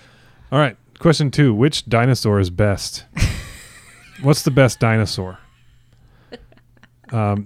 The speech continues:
Speaker 1: which these are questions y'all gave us. Like,
Speaker 2: Yes. This
Speaker 1: these
Speaker 2: one, I
Speaker 1: came in.
Speaker 2: believe, was from Shay.
Speaker 1: Shay.
Speaker 2: Shout out.
Speaker 1: Yay. Um,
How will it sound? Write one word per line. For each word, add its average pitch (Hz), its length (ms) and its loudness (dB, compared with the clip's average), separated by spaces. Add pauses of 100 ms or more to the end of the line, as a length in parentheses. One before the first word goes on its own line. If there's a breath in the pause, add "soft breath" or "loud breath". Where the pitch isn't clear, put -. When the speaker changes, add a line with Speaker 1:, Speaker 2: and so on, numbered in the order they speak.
Speaker 1:
which 135 180 2
these 196 140 4
are 240 80 6
questions 160 460 4
y'all 131 340 6
gave 107 320 0
us. 95 320 -6
Like, 101 140 0
Speaker 2:
Yes. 95 460 -10
This 226 140 -6
Speaker 1:
these 233 160 2
Speaker 2:
one, 220 100 -2
I 208 40 -4
Speaker 1:
came - 120 0
in. - 100 0
Speaker 2:
believe, 185 220 -6 (100)
was 185 160 -10
from 185 200 -8
Shay. 240 600 -2 (200)
Speaker 1:
Shay. 156 440 -2
Speaker 2:
Shout 107 280 2
out. 214 320 -4 (180)
Speaker 1:
Yay. 131 840 -6 (800 loud breath)
Um, 110 560 0